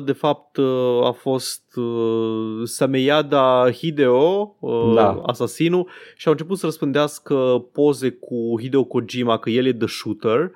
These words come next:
Speaker 2: Da.
Speaker 1: Au început, exista și o filmare cu asasinul, care e, într-adevăr, un bărbat japonez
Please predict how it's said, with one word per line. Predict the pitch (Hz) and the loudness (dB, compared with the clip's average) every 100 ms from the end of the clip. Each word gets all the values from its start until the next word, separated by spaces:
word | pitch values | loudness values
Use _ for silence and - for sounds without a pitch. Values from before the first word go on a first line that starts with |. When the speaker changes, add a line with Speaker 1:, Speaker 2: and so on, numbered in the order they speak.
| - | -8
Speaker 2:
Da. | 120 110 95 - | -2 0 0 0
Speaker 1:
Au | 135 135 | 0 0
început, | 131 139 - 143 | -2 -6 -4 -4
exista | - 143 127 120 160 | -2 -2 -4 -2 -2
și | - 160 | -2 -2
o | 143 135 | 0 0
filmare | 123 - 123 113 110 107 131 151 | -2 -2 -2 0 0 0 0 -2
cu | - - 120 113 110 110 | -6 -6 -4 -2 0 0
asasinul, | 117 117 113 - 127 117 | -2 -2 -6 -4 -2 -2
care | - 117 110 110 110 | -2 0 2 0 2
e, | 170 190 151 | 2 2 0
într-adevăr, | 127 147 139 117 127 123 110 - - | -2 0 0 0 2 2 0 -6 -8
un | - 143 123 | -2 0 2
bărbat | 135 120 147 | 0 2 0
japonez | 139 131 127 139 131 127 110 | 0 -4 -2 -2 0 0 -2